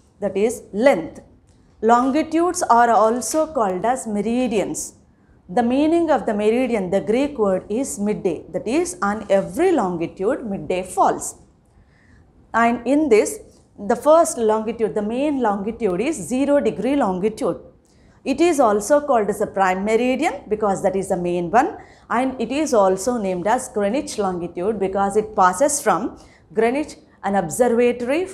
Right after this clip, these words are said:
in England, that is London. And these longitudes are named, numbered as zero to one eighty degrees longitudes east,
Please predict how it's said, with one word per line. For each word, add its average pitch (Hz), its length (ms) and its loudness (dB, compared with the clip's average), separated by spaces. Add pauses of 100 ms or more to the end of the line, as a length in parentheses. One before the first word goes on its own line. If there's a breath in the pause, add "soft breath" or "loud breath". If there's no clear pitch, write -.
in 262 160 -6
England, 170 560 -2
that 214 100 0
is 247 220 -2
London. 180 480 0 (880 soft breath)
And 285 340 2
these 339 300 0
longitudes 269 760 0
are 208 240 2
named, 190 600 -4 (100)
numbered 220 420 2
as 170 420 -4 (720 soft breath)
zero 302 500 2
to 339 180 0
one 226 200 4
eighty 277 360 2
degrees 285 400 -2
longitudes 285 720 0
east, 285 400 0